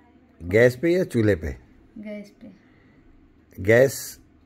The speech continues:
Speaker 1: हवा
Speaker 2: गाँव
Speaker 1: वाली
Speaker 2: की
Speaker 1: जो
Speaker 2: बातें
Speaker 1: गैस
Speaker 2: करो,
Speaker 1: होती है,
Speaker 2: गाँव की।
Speaker 1: गैस कहाँ आती है?
Speaker 2: गैस?
Speaker 1: हाँ,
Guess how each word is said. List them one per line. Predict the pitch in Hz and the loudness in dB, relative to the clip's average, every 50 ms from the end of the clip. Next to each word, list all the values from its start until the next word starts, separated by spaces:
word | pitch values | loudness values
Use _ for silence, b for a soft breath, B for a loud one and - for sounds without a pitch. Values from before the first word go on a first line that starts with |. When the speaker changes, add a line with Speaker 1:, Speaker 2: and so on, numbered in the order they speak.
| _ _ _ - - | _ _ _ -16 -6
Speaker 1:
हवा | - 107 113 | -2 2 4
Speaker 2:
गाँव | 127 135 | 4 4
Speaker 1:
वाली | 131 131 123 135 | 4 2 2 2
Speaker 2:
की | |
Speaker 1:
जो | 131 135 | 0 2
Speaker 2:
बातें | 117 113 | 2 2
Speaker 1:
गैस | 113 104 - | 2 0 0
Speaker 2:
करो, | 104 90 | -2 -4
Speaker 1:
होती | 82 85 | -4 -6
है, | 85 80 | -8 -8
Speaker 2:
गाँव | - - - - - | -10 -14 -16 -18 -20
की। | - - 95 | -18 -8 -2
Speaker 1:
गैस | 90 123 127 135 127 - | 2 2 2 2 2 -2
कहाँ | - 120 127 135 127 | -4 -4 -2 -2 -2
आती | 110 - - 87 85 | -2 -2 -4 -6 -6
है? | 71 78 71 60 - _ _ _ _ _ _ _ _ _ _ _ _ 226 | -6 -6 -8 -10 -12 _ _ _ _ _ _ _ _ _ _ _ _ -16
Speaker 2:
गैस? | 214 233 254 285 330 359 359 - - - - - _ _ _ | -12 -10 -8 -8 -8 -8 -10 -14 -18 -20 -20 -20 _ _ _
Speaker 1:
हाँ, | - 87 87 82 80 73 69 - | -10 -8 -8 -8 -8 -10 -12 -16